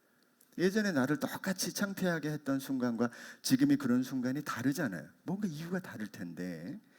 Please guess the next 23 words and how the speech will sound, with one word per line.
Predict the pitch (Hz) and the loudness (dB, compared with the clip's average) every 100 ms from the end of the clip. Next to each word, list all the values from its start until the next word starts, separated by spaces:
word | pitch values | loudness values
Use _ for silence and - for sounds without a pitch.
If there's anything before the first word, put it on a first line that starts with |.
| - - - | -20 -20 -8
그때 | 147 - 202 185 | -6 2 2 2
것을 | 175 165 165 | 0 -2 -2
끄집어다가 | 226 214 - - 135 117 - | -4 -6 -4 0 0 -2 -4
지금 | - - 156 131 - - - _ - | 0 0 0 -2 -6 -20 -20 _ -6
금방 | 135 135 135 | 0 4 4
반응하게 | 131 185 233 254 104 95 | 2 2 4 4 2 -2
우리 | 95 113 | 0 2
몸이 | 98 101 127 | 2 4 4
그렇게 | 143 113 - 113 - - - | 2 -2 -4 -4 -6 -20 -12
만들어졌대요. | - 113 135 139 95 90 82 69 - - _ _ _ _ _ - | -4 0 4 4 2 -2 -8 -10 -14 -20 _ _ _ _ _ 2
인지를 | 135 147 139 156 - - | 2 4 2 4 2 -4
그때와 | - - 139 131 | -8 0 4 4
지금이 | 127 117 113 117 | 4 0 2 0
다르다고 | - 101 98 90 95 | 0 -6 -4 -2 -2
생각하지, | - - 110 - 98 - - - _ _ _ - | -4 -4 -4 -6 -10 -8 -8 -10 _ _ _ -14
에, | 85 | -12
못한다고 | 80 107 113 - 92 85 85 80 82 - - | 0 2 4 0 -2 -4 -6 -6 -6 -8 -10
합니다. | 113 104 80 - - - | -8 -6 -8 -12 -12 2
왜 | 127 | 2
제가 | 139 127 131 131 - - - - | 4 2 0 0 -8 -20 -20 -14
심리학 | - 285 139 139 | -4 2 2 2
시간도 | - 113 107 | 2 2 2
아닌데 | 92 85 - - 92 | 0 -2 -4 -4 -8